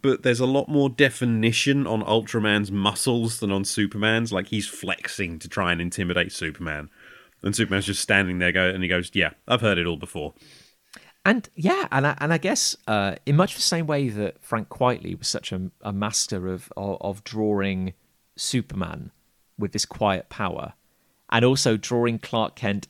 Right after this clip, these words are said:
Speaker 2: and Superman and them looking like the same person, but also completely different, just
Speaker 1: Mm.
Speaker 2: due to body language. Doug Mank does a great job here.
Speaker 1: Yes.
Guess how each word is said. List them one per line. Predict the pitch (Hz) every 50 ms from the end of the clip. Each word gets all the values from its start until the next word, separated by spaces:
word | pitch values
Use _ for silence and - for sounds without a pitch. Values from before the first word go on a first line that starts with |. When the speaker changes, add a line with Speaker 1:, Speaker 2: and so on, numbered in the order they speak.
| _ -
Speaker 2:
and | 104 104 107 110 113
Superman | - - 113 95 - 101 92 85 82 - -
and | - - 104 101 90
them | 107 101 101 101
looking | 101 101 87 - - 107 92 90 92 95 - _ _ _ _
like | - 107 113 113 -
the | -
same | - - - 131 117 131 135 127
person, | - 143 151 156 - - 190 185
but | 160 - 117 -
also | - 113 117 - - 117
completely | 110 - 131 117 - - 117 113 - -
different, | 104 90 113 - - - 156 160 117 113 110
just | 110 104 98
Speaker 1:
Mm. | 92
Speaker 2:
due | - 110 104
to | - 107
body | - 113 113 113 123 113
language. | 110 113 123 123 131 139 165 - - - - - - - - _
Doug | - 277 277 185
Mank | - 185 175 143 107 - -
does | 131 120 -
a | 113
great | 90 - 120 131 139 131 -
job | - - 107 92 82 -
here. | - - - - _ _ _ _ _ -
Speaker 1:
Yes. | 120 120 98 - - - - - -